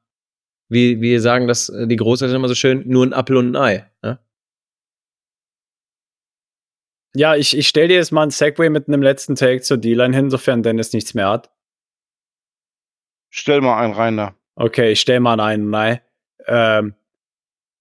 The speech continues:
Speaker 2: nein, ich, also ja, kann natürlich sein, dass Dante Stills irgendwie aus irgendeiner Art und, auf irgendeine Art und Weise explodiert oder was und auf einmal zum Shining Star der D-Line wird, aber da glaub ich nicht dran. Dafür ist er,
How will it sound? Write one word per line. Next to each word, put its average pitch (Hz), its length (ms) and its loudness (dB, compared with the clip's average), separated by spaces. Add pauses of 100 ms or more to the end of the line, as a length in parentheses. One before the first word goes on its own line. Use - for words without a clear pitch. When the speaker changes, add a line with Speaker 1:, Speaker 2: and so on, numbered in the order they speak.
(140)
Speaker 2:
nein, 147 400 0
ich, 139 220 -6
also 143 260 2
ja, 131 640 0
kann 143 160 -2
natürlich 139 380 2
sein, 131 280 2
dass 131 160 2
Dante 127 380 0
Stills 127 640 0
irgendwie 120 580 -2
aus 107 200 -4
irgendeiner 110 500 -2
Art 110 280 -2
und, 131 140 0
auf 120 180 -2
irgendeine 127 300 0
Art 123 200 0
und 107 100 -6
Weise 117 280 0
explodiert 120 680 -2
oder 117 220 2
was 135 240 -2 (480)
und 113 140 0
auf 113 120 0
einmal 123 360 0
zum 120 180 -4
Shining 120 580 0
Star 127 340 0
der 120 120 0
D-Line 131 280 -2
wird, 123 120 0
aber 156 160 2
da 135 100 2
glaub 110 220 -2
ich 107 100 -8
nicht - 160 -12
dran. 101 140 -6
Dafür 113 240 -4
ist 123 120 -4
er, 120 220 0